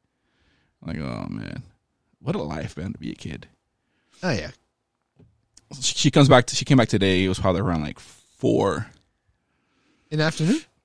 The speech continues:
Speaker 1: Mm-hmm. 'Cause they went to Disney, and then they went to, like, some other restaurants.
Speaker 2: That was a short day at Disney.
Speaker 1: Well, no, 'cause they went, so they went yesterday, like, at six in the morning, and they came back today.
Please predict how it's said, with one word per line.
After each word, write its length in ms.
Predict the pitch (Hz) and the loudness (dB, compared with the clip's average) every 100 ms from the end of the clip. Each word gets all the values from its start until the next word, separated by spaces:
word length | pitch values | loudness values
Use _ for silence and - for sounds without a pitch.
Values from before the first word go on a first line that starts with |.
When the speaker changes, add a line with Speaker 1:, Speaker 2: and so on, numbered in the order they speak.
| - | 2
Speaker 1:
Mm-hmm. 200 | 143 170 | 4 4
'Cause 300 | - - - | 2 -12 -2
they 80 | 110 | 2
went 100 | 107 | 2
to 60 | 104 | 4
Disney, 360 | 113 110 113 | 4 6 6
and 80 | 107 | 4
then 80 | 113 | 4
they 80 | 113 | 4
went 160 | 110 107 | 2 2
to, 80 | 107 | -2
like, 120 | 92 | -2
some 240 | - 95 92 | -2 0 2
other 180 | 95 92 | 2 2
restaurants. 720 | 90 - 87 90 - - - - _ _ _ _ | 0 0 -2 -2 -2 -6 -8 -20 _ _ _ _
Speaker 2:
That 80 | 165 | -6
was 120 | 220 | -4
a 60 | 220 | -4
short 360 | - 107 98 | -2 -4 -6
day 160 | - 92 | -6 -6
at 120 | 82 | -6
Disney. 340 | 80 80 120 170 _ _ _ _ _ _ _ _ _ | -8 -6 -6 -8 _ _ _ _ _ _ _ _ _
Speaker 1:
Well, 100 | 135 | 6
no, 120 | 170 | 8
'cause 100 | 131 | 8
they 100 | 143 | 8
went, 280 | 143 135 - | 8 6 2
so 100 | - | 0
they 80 | 113 | 4
went 180 | 123 101 | 4 6
yesterday, 720 | 117 - 110 107 101 101 95 - | 4 4 4 6 6 4 2 -2
like, 140 | 98 | -6
at 100 | 95 | -6
six 300 | - 113 101 | -4 -4 -4
in 100 | - | 0
the 20 | 98 | 2
morning, 360 | 98 92 87 | 4 4 2
and 80 | - | -2
they 60 | 101 | -4
came 160 | 95 | -2
back 220 | 90 80 - | -2 -4 -8
today. 800 | 85 71 - 67 78 57 - | -12 -10 -8 -8 -8 -10 -12